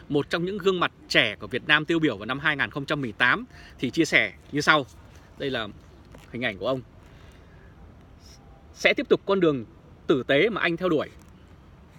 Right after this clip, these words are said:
Anh và tôi cùng giấc mơ về một nền giáo dục đại học đổi mới cho đất nước. Tỷ lệ người học đại học ở Việt Nam thuộc loại thấp nhất thế giới,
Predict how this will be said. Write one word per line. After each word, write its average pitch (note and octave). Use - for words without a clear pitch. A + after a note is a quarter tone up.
Anh G3+
và D#3+
tôi F#3+
cùng B2+
giấc F#3+
mơ F#3+
về C3+
một A#2
nền B2
giáo B2+
dục G3+
đại C#3
học C#3+
đổi B2+
mới A#2
cho G3
đất G3
nước. G#3
Tỷ D3+
lệ D#3+
người D#3
học D#3
đại D3+
học D3+
ở B2+
Việt B2
Nam F3+
thuộc C3+
loại B2+
thấp -
nhất A3
thế F3+
giới, D#3